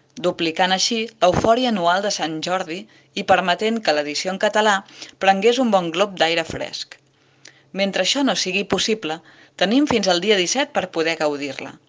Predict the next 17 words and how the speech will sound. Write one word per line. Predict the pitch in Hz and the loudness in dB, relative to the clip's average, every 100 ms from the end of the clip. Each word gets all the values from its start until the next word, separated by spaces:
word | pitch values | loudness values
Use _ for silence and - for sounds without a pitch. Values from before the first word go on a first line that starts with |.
| _ _ _ - _ _ | _ _ _ -20 _ _
Però | 220 247 | 0 4
jo | 311 | 4
he | |
vingut | 254 208 202 | 4 2 2
aquí | 160 226 | 0 0
a | 226 | 0
parlar | 170 165 | 2 2
del | 190 175 | 2 2
meu | 156 147 | -2 -6
llibre, | 170 185 147 302 _ _ - 170 | -6 -4 -4 -6 _ _ -2 -2
és | |
a | 160 156 | 0 -2
dir, | 208 151 | -4 -6
de | 139 | -6
les | 143 151 | -6 -4
biblioteques. | 156 156 190 180 156 151 - _ _ - _ _ | -4 0 0 0 -2 -10 -12 _ _ -20 _ _
Us | 190 | -4